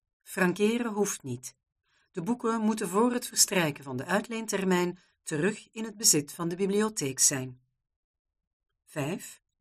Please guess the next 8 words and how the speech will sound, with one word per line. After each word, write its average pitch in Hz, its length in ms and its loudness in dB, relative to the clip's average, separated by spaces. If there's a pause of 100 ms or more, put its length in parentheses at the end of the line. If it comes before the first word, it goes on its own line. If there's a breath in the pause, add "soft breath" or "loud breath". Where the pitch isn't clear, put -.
(520)
Het 180 140 -10
maximaal 214 600 2
aantal 196 420 -2
uitleningen 196 840 2 (220 loud breath)
bedraagt 170 600 0
vijfentwintig 190 1120 -2
per 208 220 -2
leesvorm, 143 760 0